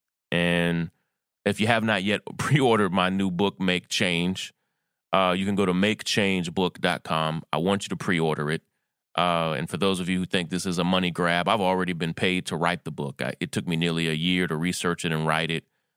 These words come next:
I want you to have the book because I talk about how hard change is. And I try to take us down a path of explaining what making change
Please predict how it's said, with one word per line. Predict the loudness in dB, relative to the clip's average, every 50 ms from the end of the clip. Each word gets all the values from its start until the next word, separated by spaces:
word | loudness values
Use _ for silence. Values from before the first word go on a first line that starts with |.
| _ _ _
I | 0
want | 0 0 0 0
you | -2
to | -2 -2
have | 0 0 0 0 -2
the | -4
book | -4 -2 -4 -4 -4 -6 -10
because | -10 -6 -4 -2 -2
I | 0 -2 -2
talk | -4 -6 -4 -2 0 0 0 0 -2
about | -4 -2 -2 -2 -2 -2
how | 0 0 0 0
hard | 0 0 0 0 2 0 -2
change | -4 -4 -4 -2 -2 -4 -4 -2
is. | -2 0 0 -2 -2 -4 -8 -10 -14 _ _ _ _ _ _ _ _ _ _ _ _ _ _ _ _ _ _
And | 0 2 2 4
I | 2 2 2 2 2 2 0 -2
try | -2 0 2 2 2 2
to | 2
take | 0 0 0 0 0
us | 0 -2 0
down | 2 2 2 2 0
a |
path | -2 -2 0 0 2 2 0 -2 -4
of | -6 -6 -6
explaining | -6 -6 -6 -8 -8 -4 -2 0 2 2 2 2 2 0 0 0 -2 -2
what | 0 0 0 0 0 -2
making | 0 0 2 0 0 0 -2 -2 -2 -2
change | -2 -2 0 0 0 0 0 -2 -2 -4 -6 -10